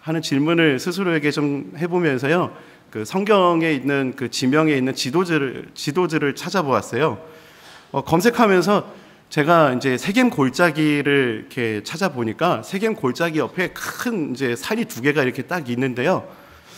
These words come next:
아무리 눈을 씻고 찾아보아도 나무가 풍성한 산이 없는 거예요. 그냥 풀 몇 개 좀 있고요, 나무 몇 개 있는 산 하나 있고요, 나무 하나도 없는 산 하나 있었습니다. 뭔가 어렸을 때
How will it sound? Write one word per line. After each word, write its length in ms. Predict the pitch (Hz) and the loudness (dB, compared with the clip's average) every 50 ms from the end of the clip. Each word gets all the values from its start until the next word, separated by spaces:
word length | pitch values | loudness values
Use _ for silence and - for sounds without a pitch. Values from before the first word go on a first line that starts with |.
| - - - - _ _ - | -20 -20 -20 -20 _ _ -4
아무리 300 | - 180 226 262 277 240 | 0 2 2 4 2 2
눈을 240 | 175 185 202 233 220 | 2 2 2 2 2
씻고 240 | - 220 190 196 190 | 0 -2 -4 -4 -4
찾아보아도 640 | - - 196 190 202 185 165 165 156 151 - 147 107 | -4 -4 -4 -2 -2 0 0 0 0 0 0 -4 -6
나무가 380 | 113 113 135 165 180 165 156 | -4 -2 -2 -2 0 0 -2
풍성한 460 | - - - 233 208 214 202 185 165 | -2 -2 -2 -2 0 2 2 2 2
산이 220 | 139 - 170 165 147 | 0 0 -2 -2 -2
없는 260 | 104 92 101 117 123 | -2 -2 -2 -2 -2
거예요. 380 | 113 104 90 92 110 120 98 - - - - - - _ _ _ _ _ _ - _ - | -2 -4 -4 -2 -4 -4 -6 -8 -12 -20 -20 -20 -20 _ _ _ _ _ _ -20 _ -8
그냥 340 | - 139 143 147 135 123 113 | -4 0 0 2 0 0 -2
풀 220 | - - - 214 208 | -6 -6 -6 -6 -4
몇 240 | 165 123 113 - | -2 -4 -4 -2
개 140 | - 147 135 | -2 -4 -4
좀 180 | 139 - 139 120 | -2 -4 -4 -4
있고요, 480 | 110 104 - 131 151 170 147 104 - - - - - _ | -6 -6 -4 -2 -2 -2 -2 -4 -6 -12 -20 -20 -10 _
나무 400 | 110 120 127 151 156 151 135 123 | -2 0 2 2 4 4 4 2
몇 240 | 104 104 107 104 - | 0 -2 -4 -2 -2
개 120 | 165 143 | 0 2
있는 280 | 120 123 139 143 135 123 | 2 2 2 2 2 0
산 320 | 123 135 151 147 139 135 | -2 -2 -2 -2 -2 -2
하나 180 | 147 151 151 139 | 0 0 0 0
있고요, 300 | 110 - - 127 139 139 | 0 -2 -4 -4 -4 -4
나무 240 | 107 101 104 120 139 | -2 -2 -2 -2 -2
하나도 360 | 135 139 202 220 214 170 160 | -4 -4 -4 -4 -2 -2 -2
없는 240 | 123 117 123 135 131 | -2 0 0 0 0
산 180 | 123 131 113 117 | -2 -2 -4 -4
하나 220 | 117 127 165 156 | -4 -4 -4 -4
있었습니다. 640 | 113 101 - 104 90 - 104 101 98 95 101 98 90 - - - - - - - - | -4 -6 -8 -10 -12 -10 -8 -8 -8 -6 -8 -10 -12 -12 -16 -20 -20 -20 -20 -20 -8
뭔가 300 | _ 135 156 - 233 208 | _ 0 2 4 4 4
어렸을 380 | 151 147 180 208 208 226 220 220 | 6 6 4 4 4 0 0 4
때 440 | 233 214 202 185 170 156 123 - | 6 6 6 6 6 4 2 0